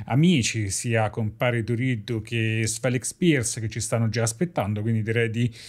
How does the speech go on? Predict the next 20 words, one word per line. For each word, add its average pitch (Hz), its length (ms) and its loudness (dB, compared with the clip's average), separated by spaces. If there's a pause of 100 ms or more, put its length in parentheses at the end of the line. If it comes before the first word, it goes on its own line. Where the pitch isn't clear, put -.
(320)
andare 123 440 2
subito, 127 840 -2 (720)
eh, 117 440 2 (140)
a 123 180 2
metterci 127 1200 0
il, 117 800 0
nel 117 180 2
parcheggio. 117 540 -2
Direi 156 260 0
che 220 80 -2
partiamo 120 480 -2
per 110 180 -2
le 113 140 0
quindici. 104 840 0 (720)
Per 165 140 4
fortuna 156 380 2
il 110 100 2
meteo 127 260 0
sembra 117 300 0
abbastanza 123 1000 -2